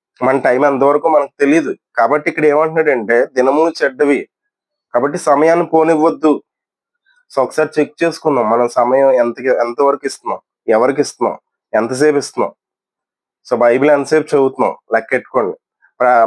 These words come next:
బైబిల్ ఎంతసేపు చదువుతున్నాం లెక్క పెట్టుకోండి, దేవుడి గురించి ఎంతసేపు మనం ఆలోచిస్తున్నాం లెక్క పెట్టుకోండి, మిగతా పనులకి ఎంతసేపు ఆలోచిస్తున్నాం, మనం రెడీ అవ్వడానికి ఎంతసేపు టైమ్ ఇస్తున్నాం, మనం భోంచేయడానికి ఎంతసేపు టైమ్ ఇస్తున్నాం, ఓకేనా? ఒకసారి ఎవరో చెప్పారు, మన జీవితంలో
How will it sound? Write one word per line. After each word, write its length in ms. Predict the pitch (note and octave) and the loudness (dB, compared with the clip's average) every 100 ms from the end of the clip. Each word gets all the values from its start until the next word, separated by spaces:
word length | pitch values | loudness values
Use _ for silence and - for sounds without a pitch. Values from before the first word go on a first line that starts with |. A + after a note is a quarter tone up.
| A2 | 2
బైబిల్ 220 | A#2+ C3+ C#3 | 2 2 0
ఎంతసేపు 280 | C3+ D#3 B2 | 0 0 0
చదువుతున్నాం 340 | C#3 C3 G#2+ - A2+ | -2 -2 -6 -6 -4
లెక్క 160 | - - | -4 -2
పెట్టుకోండి, 380 | B2+ - B2 F#2 G2+ | -6 -4 -4 -4 0
దేవుడి 220 | B2+ D3+ D#3+ | 2 4 2
గురించి 220 | E3 D#3 C#3 | 0 0 -2
ఎంతసేపు 400 | B2+ - E3+ D3+ D3+ D3 | -4 -2 0 2 2 2
మనం 140 | C#3 C3 A#2+ | 2 2 2
ఆలోచిస్తున్నాం 540 | C3 C#3+ C#3+ - G#2+ F2+ | 2 0 -4 -6 -10 -4
లెక్క 160 | A#2+ - C#3 | -6 -2 -4
పెట్టుకోండి, 380 | C#3 - F#2+ - _ _ - - | -4 -4 -6 -6 _ _ -14 -2
మిగతా 300 | B2+ C3+ E3+ F#3+ | 0 0 0 0
పనులకి 300 | F#3+ F3+ F3 D#3+ | 2 0 2 0
ఎంతసేపు 420 | D3 D#3+ F3 D#3+ | 0 -2 0 2
ఆలోచిస్తున్నాం, 480 | D3 C#3 C#3 - - - _ _ _ _ _ _ - | 0 0 -4 -6 -10 -12 _ _ _ _ _ _ -2
మనం 140 | B2+ B2 A#2 | 0 2 2
రెడీ 160 | A2+ D3 | 2 4
అవ్వడానికి 360 | D3 D#3 D3+ C#3 | 4 2 2 0
ఎంతసేపు 300 | C3 - C#3 C3+ | -2 -4 -2 0
టైమ్ 160 | C3 B2 | 0 -2
ఇస్తున్నాం, 280 | - A#2+ C3+ | -4 -2 0
మనం 140 | C3 B2 A2+ | 0 0 2
భోంచేయడానికి 560 | A#2+ C3 D3+ D3 D3 B2+ | 2 2 2 2 2 -2
ఎంతసేపు 280 | A#2 C3+ B2+ | -4 -8 -4
టైమ్ 140 | B2 A#2+ | -2 -2
ఇస్తున్నాం, 300 | A2 - A2+ F3+ _ _ _ _ | -6 -4 -4 -4 _ _ _ _
ఓకేనా? 300 | B2+ C#3+ D3 B2 E3+ E3 | -2 0 2 2 4 2
ఒకసారి 360 | C3 - D3 D#3+ | 0 -2 0 2
ఎవరో 160 | D3 D#3 D3+ | 2 2 0
చెప్పారు, 400 | C3 - C3+ B2 F#3 - _ _ _ - B2+ | -2 0 2 2 2 -2 _ _ _ -6 -2
మన 120 | B2 A2+ | 0 0
జీవితంలో 540 | C3+ F3 F#3+ D#3+ B2+ | 0 2 2 2 4